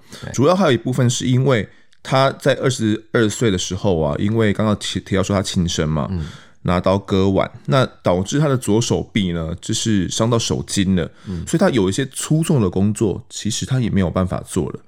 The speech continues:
Speaker 2: 就就业选择变得很少了。那被他发现说可能有这样的旧伤，或者是他有这样的可能精神的一些比较不稳定的记录之后，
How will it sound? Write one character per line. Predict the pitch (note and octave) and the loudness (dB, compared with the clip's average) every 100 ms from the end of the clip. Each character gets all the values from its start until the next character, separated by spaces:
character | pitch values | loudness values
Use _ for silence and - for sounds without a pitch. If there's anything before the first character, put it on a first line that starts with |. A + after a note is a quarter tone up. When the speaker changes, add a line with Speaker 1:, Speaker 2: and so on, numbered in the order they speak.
| - - | -20 -2
Speaker 2:
就 | G3+ | 0
就 | G3 G3+ | 2 2
业 | E3+ | 2
选 | D3+ F#2 D#2 | 2 0 -2
择 | F2+ | 0
变 | A#2 | 0
得 | F#2+ | 0
很 | E2+ E2+ | -2 -4
少 | - - | -2 -4
了。 | - - | -4 -4
那 | C3+ C3 | 0 2
被 | D3 | 2
他 | C#3 C3+ | 0 0
发 | C3+ C#3+ | 0 0
现 | C#3 | 0
说 | B2 B2+ C3 | 0 2 0
可 | C3 F2+ | 0 0
能 | F2+ | 2
有 | F#2 D#2+ - | 2 2 0
这 | B2 | 0
样 | A#2 | 2
的 | G2 | 2
旧 | - A2 | 2 2
伤， | G#2 A#2+ | 2 -2
或 | |
者 | G2 | -2
是 | - | -2
他 | A#2 | 0
有 | F#2+ | 2
这 | E2+ A#2 | 2 2
样 | G2+ | 2
的 | F2 D#2+ - - | 2 0 -6 -4
可 | F#2+ | -2
能 | D#2+ E2 - - | 0 -2 -4 -4
精 | A#2+ C3 | -2 0
神 | G2+ F2+ | 2 2
的 | F#2 E2+ | 2 0
一 | G#2 | -2
些 | - G2+ G2+ - - - - - | 0 2 0 -4 -20 -20 -20 -10
比 | - | -4
较 | A2 | 0
不 | D#3+ G2 | 2 0
稳 | E2 | 0
定 | A2 | 0
的 | F2+ | 0
记 | - A2 | 0 0
录 | G#2 | 0
之 | - | -2
后， | A2+ D#2+ - | -2 -2 -6